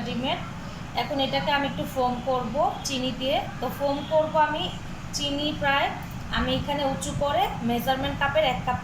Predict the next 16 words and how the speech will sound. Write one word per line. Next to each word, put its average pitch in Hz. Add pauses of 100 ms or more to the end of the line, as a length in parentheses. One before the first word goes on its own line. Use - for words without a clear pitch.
নিয়েছি, 226 (160)
সেটা 262 (100)
তিনবারে 269
দিয়ে 330
আমি 233
এটাকে 233 (120)
ফোম 214 (140)
করব। 190 (800)
তো 233 (160)
আমি 262
যে 311
ফোম 285 (120)
করব, 311 (160)
ফোম 285 (160)
করে 311 (120)
তারপর 262